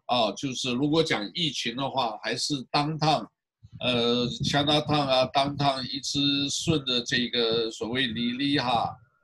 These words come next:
卡里希啊，基本上都是沿着这一条，所以这边呢算是比较严重。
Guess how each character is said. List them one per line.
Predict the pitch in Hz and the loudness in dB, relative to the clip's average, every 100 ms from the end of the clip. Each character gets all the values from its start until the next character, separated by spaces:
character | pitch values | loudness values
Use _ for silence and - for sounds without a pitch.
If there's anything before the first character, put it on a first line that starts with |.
| - - - - | -20 -20 -16 -4
卡 | 123 123 127 | 0 2 2
里 | 143 147 143 | 4 4 4
希 | 127 92 - | 0 -4 -2
啊， | 117 127 - | 2 0 0
基 | - 175 | -4 -2
本 | 147 120 | -2 -2
上 | - 139 123 | -2 -2 -2
都 | 156 165 | 0 0
是 | 160 - 151 135 123 107 | 0 0 0 0 -2 -2
沿 | 110 120 151 | -2 -2 0
着 | 139 120 | 0 0
这 | - 135 | 0 0
一 | 127 120 | 0 -4
条， | 113 95 104 | -6 -4 -6
所 | - | -4
以 | 131 120 | -2 -2
这 | - 151 | 0 0
边 | 123 139 | 0 -4
呢 | 139 139 | -4 -6
算 | - 131 123 | -2 -2 -2
是 | - 127 107 | -6 -6 -8
比 | 104 123 | -8 -6
较 | 135 107 92 87 90 | -2 0 0 -6 -6
严 | 92 - | -6 -6
重。 | 131 131 | -4 -6